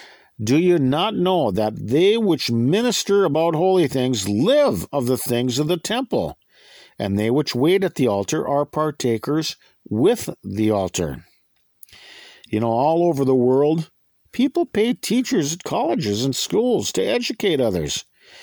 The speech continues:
In the Old Testament, the ministers were provided for and taken care of by the congregation.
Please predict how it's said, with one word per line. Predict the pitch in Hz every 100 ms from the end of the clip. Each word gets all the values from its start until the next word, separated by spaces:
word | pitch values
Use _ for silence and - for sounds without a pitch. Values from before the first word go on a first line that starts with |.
| - - -
In | 165
the | 185
Old | 202 170
Testament, | 214 240 220 240 226
the |
ministers | 160 175 208 - 214 196
were | 175 185
provided | - 156 117 139 185 214
for | - 127
and | 151 131
taken | 143 165
care | 156 123
of | 143 127
by | 139
the | 165
congregation. | 170 170 196 208 208 277 330 - 90